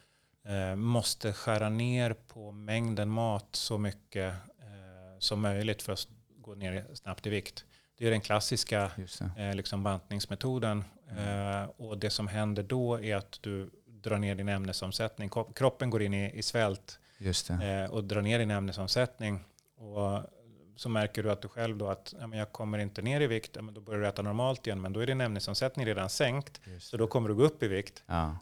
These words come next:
Speaker 1: Och så åker du på den här jojo-effekten.
Speaker 2: Ja.
Speaker 1: Så att, att all, f-, man går ner för snabbt i kalorimängd, och sen så vet man inte hur man ska komponera sin måltid. Att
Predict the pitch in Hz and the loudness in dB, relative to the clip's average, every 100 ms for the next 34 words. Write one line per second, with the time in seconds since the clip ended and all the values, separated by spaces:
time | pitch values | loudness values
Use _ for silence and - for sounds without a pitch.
0 | - 113 127 120 117 - 104 104 98 98 | -4 -2 -2 0 -2 -2 -6 -4 -4 -2
1 | 101 107 92 95 90 _ - 107 87 - | -2 -2 -4 -8 -14 _ -12 -8 -6 -6
2 | - 87 90 95 85 85 - - _ - | -6 -8 -2 4 4 2 -4 -18 _ 2
3 | - - 240 - - 110 - 139 127 - | 2 2 -10 -10 -6 -6 -2 2 2 0
4 | - 147 135 123 127 123 120 117 104 - | -8 -12 -6 2 4 4 2 2 -2 -6
5 | 113 143 123 - - - - 127 110 110 | -4 0 0 -2 -12 -20 -16 -12 -6 -2
6 | 107 113 107 110 139 165 170 - 120 123 | 0 0 2 2 2 2 0 -4 -8 -8
7 | - - 110 107 101 - 107 104 98 - | -4 0 2 2 0 2 2 2 -2 -14
8 | _ - 107 104 95 - 107 110 104 95 | _ -12 -2 0 0 -2 -2 0 -2 -4
9 | - 101 95 95 - - 113 113 110 107 | -6 -6 -4 -4 -10 -14 -12 -10 -4 -2
10 | 101 107 - 104 98 104 107 120 117 - | -2 -4 -4 -6 -4 -4 0 0 0 0
11 | 120 110 95 - 98 92 - | 0 -2 -4 -6 -8 -6 -10